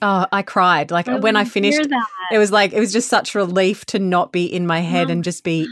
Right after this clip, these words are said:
Speaker 1: in the creation. I was, oh my God, it was like,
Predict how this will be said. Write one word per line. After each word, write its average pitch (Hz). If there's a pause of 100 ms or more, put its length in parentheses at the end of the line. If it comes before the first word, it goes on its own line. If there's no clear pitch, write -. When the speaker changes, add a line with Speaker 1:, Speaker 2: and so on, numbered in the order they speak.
Speaker 1:
in 180
the 175
creation. 170
I 202
was, 170
oh 185
my 175
God, 160
it 165
was 165
like, 156